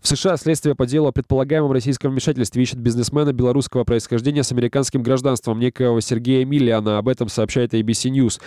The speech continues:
Телеканал называет Миллиана ключевой фигурой в расследовании и утверждает, что он пытался сблизиться с командой Трампа до и после выборов, а также посетил его инаугурацию.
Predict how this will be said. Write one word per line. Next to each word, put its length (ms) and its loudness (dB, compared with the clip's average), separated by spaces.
Телеканал 420 0
называет 420 0
Миллиана 420 0
ключевой 400 0
фигурой 340 0
в 20 2
расследовании 600 0
и 80 0
утверждает, 480 0
что 140 -2
он 60 -4
пытался 380 0
сблизиться 400 0
с 60 -6
командой 460 0
Трампа 340 -2
до 220 0
и 60 2
после 360 -2
выборов, 340 0
а 60 -2
также 240 -2
посетил 420 -2
его 240 2
инаугурацию. 640 0